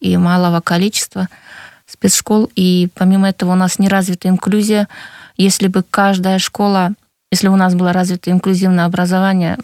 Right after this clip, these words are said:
то в каждой школе принимали бы наших детей,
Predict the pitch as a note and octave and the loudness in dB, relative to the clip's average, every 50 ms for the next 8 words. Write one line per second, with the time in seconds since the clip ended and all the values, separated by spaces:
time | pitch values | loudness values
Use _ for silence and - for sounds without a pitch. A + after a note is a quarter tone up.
0 | _ _ _ _ - - F#3+ F3+ - - G3+ G3+ G3 G3 F#3+ F3+ - - G#3 G3 | _ _ _ _ -4 -2 -2 -2 0 0 0 2 2 2 0 -2 0 0 0 0
1 | G3 F3+ - F#3+ F#3 F#3+ F#3 F#3 F3+ F3+ F3+ F3 F3+ F3+ F3+ F3 F3 - F#3 F3 | 0 0 0 0 2 2 2 2 0 0 -2 0 0 0 0 0 -2 -2 -4 -4
2 | F3 F3 - - G#3 G#3+ A3+ A#3 | -4 -4 -4 -2 -2 0 0 -2